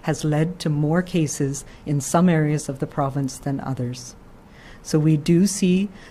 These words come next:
that the cases and the transmission we're seeing in the Lower Mainland, in Metro Vancouver, and particularly in the, in the Fraser Valley, in the Fraser Health Region,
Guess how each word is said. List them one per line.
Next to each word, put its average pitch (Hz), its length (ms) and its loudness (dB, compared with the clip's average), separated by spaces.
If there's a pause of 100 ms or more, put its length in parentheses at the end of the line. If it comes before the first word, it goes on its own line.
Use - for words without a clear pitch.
(100)
that 147 180 -4
the 160 80 -2
cases 160 520 -2
and 151 100 0
the 139 60 -2
transmission 156 720 -2
we're 160 120 2
seeing 160 520 0 (200)
in 139 140 -2
the 143 80 0
Lower 143 320 2
Mainland, 170 680 0
in 139 240 -2
Metro 156 340 -2
Vancouver, 165 720 -2 (220)
and 147 120 -6
particularly 160 840 -2
in 156 160 0
the, 147 160 -2 (340)
in 147 140 0
the 151 80 2
Fraser 156 380 -2
Valley, 143 440 -4 (380)
in 147 100 -2
the 147 60 -2
Fraser 156 340 0
Health 147 380 -6
Region, 131 420 -4